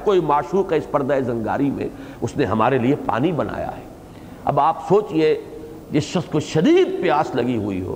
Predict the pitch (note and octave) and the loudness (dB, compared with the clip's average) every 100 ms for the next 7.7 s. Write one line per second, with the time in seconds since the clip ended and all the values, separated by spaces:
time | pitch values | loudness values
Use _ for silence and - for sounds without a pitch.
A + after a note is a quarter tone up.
0 | - - G2 D3 F3+ G#3+ D3 A2 A2+ F3 | -6 -8 0 2 2 2 0 2 2 2
1 | C3 G2 F#2+ F2+ F#2+ - - - - - | 0 -6 -2 -4 -4 -10 -14 -16 -16 -14
2 | - F#4 F#4+ F#4 C#4 A3 B3+ B3 G#3 F#3 | -2 0 2 2 2 2 2 4 2 2
3 | F3+ F#3 F3+ E3 E3+ F#3 F3 D#3+ F#3+ G3 | 2 2 2 0 2 2 2 2 2 4
4 | G#3+ D#3 F#3+ - F3 F#3 - C#3+ A#2 D#3+ | 2 2 -2 0 2 2 2 2 4 4
5 | G3+ A#3 - - A4+ - - - - - | 4 2 0 -2 -2 -4 -12 -14 -16 -12
6 | - F#4 G#4 G#4 G#4 E4+ B3+ C4 C4+ A#3 | 0 2 2 4 4 4 4 4 4 4
7 | A3+ A3+ G3 F3+ C3+ F#2+ - | 4 2 2 0 0 -2 -8